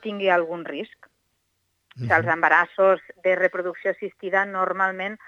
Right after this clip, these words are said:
Speaker 1: cursen exactament igual que un altre embaràs, mm, aconseguit de manera, de manera espontània. Lo que passa que la diferència és que sí que és cert que les dones que s'han fet una tècnica de reproducció assistida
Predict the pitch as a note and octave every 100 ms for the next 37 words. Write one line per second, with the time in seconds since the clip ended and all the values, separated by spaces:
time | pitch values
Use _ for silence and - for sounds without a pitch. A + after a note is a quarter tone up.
0 | - - _ - A3+ - A3 G3 F#3 F3+
1 | G3 - G3+ G3 G3 F#3+ G#3+ - G#3+ F#3
2 | F#3+ F3+ E3+ D3+ D3+ F#3+ _ _ _ _
3 | _ F3+ F3 F3 E3+ - D#3 - - F3
4 | - D#3+ E3 D#3+ D#3+ D#3 D#3 D3+ D3+ D3
5 | D3 E3+ D#3+ D3+ D#3 D#3 - F3+ D#3+ D#3+
6 | E3 F3 D3+ - - - _ _ - -
7 | G#3+ F#3+ F#3+ F3+ F3 G#3 G#3 G3+ G3+ G3+
8 | G3+ F#3+ G#3+ - - F3+ A3 G3 F#3 -
9 | G3+ A3 - F#3 F#3 F3 F#3+ F#3+ G3 F#3+
10 | - - F#3 G3 F3+ - G3+ F3+ F#3 F3+
11 | F#3 F#3 F#3 F#3 F#3 F#3+ F#3 - F#3+ -
12 | F#3+ - A3 G#3 B3+